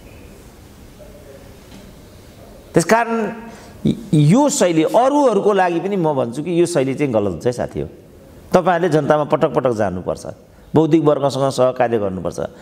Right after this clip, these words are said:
गुरुहरूलाई मान्नुपर्छ, अग्रजहरूलाई मान्नुपर्छ।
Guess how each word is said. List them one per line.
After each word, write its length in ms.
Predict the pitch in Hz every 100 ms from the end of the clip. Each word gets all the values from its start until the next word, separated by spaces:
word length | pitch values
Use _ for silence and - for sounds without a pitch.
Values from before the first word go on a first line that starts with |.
| - -
गुरुहरूलाई 500 | 135 165 156 139 139
मान्नुपर्छ, 580 | 131 139 160 151 117 90
अग्रजहरूलाई 760 | 92 156 156 160 143 139 135 131
मान्नुपर्छ। 560 | 131 160 160 117 -